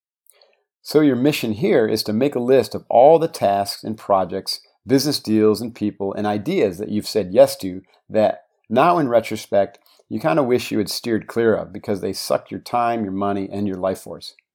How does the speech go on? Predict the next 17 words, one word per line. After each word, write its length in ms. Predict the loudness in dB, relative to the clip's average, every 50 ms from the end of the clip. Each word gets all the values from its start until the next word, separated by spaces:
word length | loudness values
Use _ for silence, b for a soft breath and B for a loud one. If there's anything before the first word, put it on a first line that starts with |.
| _ _ _ _ _ _ _ _ _ _ _ _ _ _ _ _ _ _ _ _ _ 0
Next, 280 | 2 2 2 0 -2
identify 580 | -2 -2 0 2 2 2 0 0 0 -2 -2 0
where 200 | 0 2 2 2
you 220 | 2 0 0 2
are 160 | 2 4 4
replaying 760 | 2 0 0 0 -2 -2 -2 -4 -2 0 0 0 0 -2 -4
that 140 | -4 -6 -6
same 320 | -8 -8 -6 -6 -6 -6
script 500 | -6 -8 -8 -2 -2 -2 -2 -2 -8 -18 _ _ _ _ _ _ _ _ _ _ _ _ _ _
and 200 | -6 -4 -2 -2
make 180 | -2 -2 -2
a 60 | -2
list 260 | 2 2 2 2 2 -4
of 80 | -6
the 80 | -6 -8
crucial 460 | -10 -10 -6 -4 -4 -4 -4 -8 -12
conversations 960 | -8 -6 -6 -4 -4 -4 -4 0 0 0 0 0 -2 -6 -8 -8 -8 -10 -14